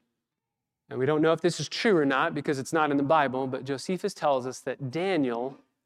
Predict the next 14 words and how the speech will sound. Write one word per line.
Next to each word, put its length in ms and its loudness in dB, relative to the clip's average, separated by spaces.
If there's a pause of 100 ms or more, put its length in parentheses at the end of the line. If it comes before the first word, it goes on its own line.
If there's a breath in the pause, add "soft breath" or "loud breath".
(280)
having 240 -2
read 240 2
Jeremiah 680 2
and 100 -2
Isaiah, 460 -2 (100)
took 380 -4
that 240 0
prophecy 560 -2
from 320 -2
Isaiah, 500 -4
Isaiah 320 -2
forty-four 480 -2
and 80 -6
forty-five, 520 -6